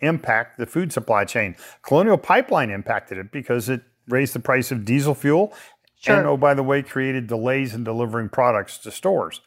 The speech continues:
Speaker 1: You know, those
Speaker 2: Right.
Speaker 1: are cascade effects that affect everybody in the country. And when you have those kinds of effects becoming as apparent as they are now, this is where, you know,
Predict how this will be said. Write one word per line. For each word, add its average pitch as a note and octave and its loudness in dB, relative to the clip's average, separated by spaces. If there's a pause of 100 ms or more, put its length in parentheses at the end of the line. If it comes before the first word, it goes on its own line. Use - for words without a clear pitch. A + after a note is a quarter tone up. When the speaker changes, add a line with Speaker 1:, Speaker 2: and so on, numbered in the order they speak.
(340)
Speaker 1:
You - -12
know, A#2 0
those C3+ 6
Speaker 2:
Right. - 0
Speaker 1:
are C#3 2
cascade D3+ -2
effects G#2+ -4
that A2+ -14 (200)
affect A2 -2 (100)
everybody B2+ 2
in G#2 -8
the G#2 -6
country. D3 -6 (340)
And A#2 -2
when C3+ 0
you G3 2
have D3 0
those C3+ 2
kinds E3+ -2
of C#3 -4
effects C3 -4
becoming A#2 -6
as G2+ -8
apparent E3 -4
as C#3 -4
they D3+ 2
are C#3 4
now, G#2+ -2 (920)
this C3+ 0
is D3+ -2
where, B2 2 (300)
you B2 -6
know, A2+ -4